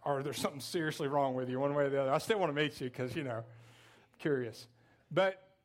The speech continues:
the drawing specifically distracts from what's on the inside. And if all I ever did, and they knew I was gonna do this, if all I ever did was look at the drawing,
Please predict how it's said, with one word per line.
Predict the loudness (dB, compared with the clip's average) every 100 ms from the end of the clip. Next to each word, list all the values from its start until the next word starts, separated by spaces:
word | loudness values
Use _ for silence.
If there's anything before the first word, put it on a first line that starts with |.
| _ _
the | -2
drawing | 2 4 6 6 6 4 0 -2 -6
specifically | -14 -6 -6 0 -2 0 -4 0 0 2
distracts | -2 -4 -4 0 2 0 -2
from | -4 0
what's | 0 0
on | -2
the | -2 -4
inside. | -4 -2 0 0
And | 0
if | -2
all | -2 0 0
I | 2 0
ever | 0 -4
did, | -4 -2 0 2 0
and | -2 -4
they |
knew | -4 -2
I | -2
was | -2
gonna | -6 -4
do | -6 -6
this, | -8 -10 -10
if | -4
all | 0 2
I | 2
ever | 0
did | -2 0 2 0
was | -2 -6
look | -4 -6
at | -6
the | -12
drawing, | -12 -6 -2 0 0 0 -4